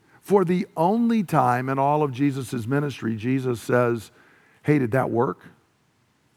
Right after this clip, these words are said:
Are you healed?" Now, that's meant, Mark is doing this to say, "Wake up." <laughs>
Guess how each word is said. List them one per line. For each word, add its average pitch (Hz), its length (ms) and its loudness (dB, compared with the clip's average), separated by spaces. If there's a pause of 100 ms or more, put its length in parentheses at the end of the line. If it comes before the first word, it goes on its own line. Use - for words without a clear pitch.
(140)
Are 110 100 0
you 110 160 -2
healed?" 147 540 0 (840)
Now, 143 300 4 (640)
that's 151 340 4
meant, 131 540 0
Mark 127 320 0
is 127 160 -4
doing 139 380 2
this 123 180 0
to 117 120 -6
say, 120 420 2
"Wake 117 400 2
up." 101 320 2 (280)
<laughs> - 120 0